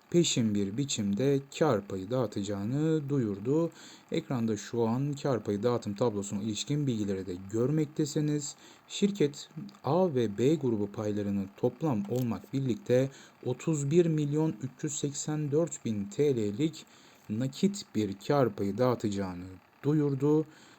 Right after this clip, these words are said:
Toplam dağıtılan karların da dönem karına oranının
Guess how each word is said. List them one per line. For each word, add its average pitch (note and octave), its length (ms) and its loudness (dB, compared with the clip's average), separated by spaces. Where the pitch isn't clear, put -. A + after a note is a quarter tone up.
Toplam F#3 520 4
dağıtılan B2+ 460 4
karların C3+ 600 2
da A2 360 0
dönem D3 320 0
karına G2+ 420 -2
oranının G#2+ 560 0